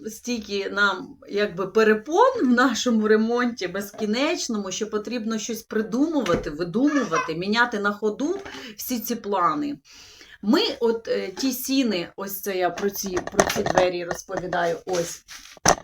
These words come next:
Ось ці двері, е, тепер будуть відчинятися в ту сторону.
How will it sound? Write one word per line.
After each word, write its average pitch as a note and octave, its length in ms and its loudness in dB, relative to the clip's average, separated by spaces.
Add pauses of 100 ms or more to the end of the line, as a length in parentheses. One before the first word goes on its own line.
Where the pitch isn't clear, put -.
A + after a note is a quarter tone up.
(960)
Ось A#3 220 0
ці A#3 200 -2
двері, F3 520 2
е, F3 240 -2
тепер G#3+ 320 2
будуть A3+ 320 2
відчинятися A3 540 0
в G#3+ 60 -4
ту A3 200 0
сторону. D#3 640 -2